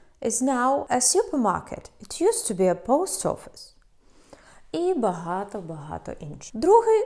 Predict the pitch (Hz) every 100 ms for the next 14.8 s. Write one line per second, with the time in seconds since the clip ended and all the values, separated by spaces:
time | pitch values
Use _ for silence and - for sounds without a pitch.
0 | - 220 247 254 277 247 196 196 180 185
1 | 196 214 - 175 185 190 - - 147 -
2 | - _ _ - - - 208 359 370 -
3 | 277 269 262 - 294 403 403 269 196 208
4 | 196 180 170 175 190 202 190 208 214 294
5 | 349 277 226 214 185 165 151 151 160 233
6 | 349 - - - 180 202 214 196 269 277
7 | - 185 180 214 202 165 151 156 160 151
8 | 147 143 - 220 330 480 - - - -
9 | 226 320 320 202 180 - 339 - - -
10 | 202 190 247 254 202 180 170 185 277 269
11 | 214 190 - 185 - - 190 190 170 170
12 | 175 175 - - 165 - - - - -
13 | - - - - - 233 269 254 240 175
14 | - - - 202 262 320 466